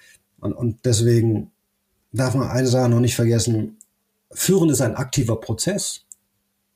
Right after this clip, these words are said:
und Zuhören wird als passiv wahrgenommen. Das heißt, Führungskräfte kriegen beigebracht, Zuhören ist eigentlich nicht Führen, weil Zuhören ist passiv.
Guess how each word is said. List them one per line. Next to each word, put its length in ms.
und 180
Zuhören 540
wird 160
als 160
passiv 380
wahrgenommen. 640
Das 100
heißt, 180
Führungskräfte 500
kriegen 240
beigebracht, 500
Zuhören 380
ist 140
eigentlich 320
nicht 140
Führen, 380
weil 120
Zuhören 340
ist 120
passiv. 460